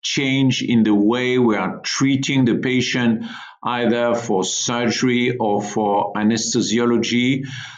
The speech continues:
For the patient who are covid plus with symptom, the, uh,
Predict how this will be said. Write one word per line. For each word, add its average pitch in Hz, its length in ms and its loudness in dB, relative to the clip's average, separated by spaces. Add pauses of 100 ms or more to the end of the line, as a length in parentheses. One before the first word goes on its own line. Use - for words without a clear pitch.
(260)
For 120 160 0
the 107 160 0
patient 151 640 0
who 135 200 2
are 113 240 -2
covid 127 520 -2
plus 139 480 -4
with 98 180 2
symptom, 131 880 0 (420)
the, 113 460 0
uh, 107 280 -2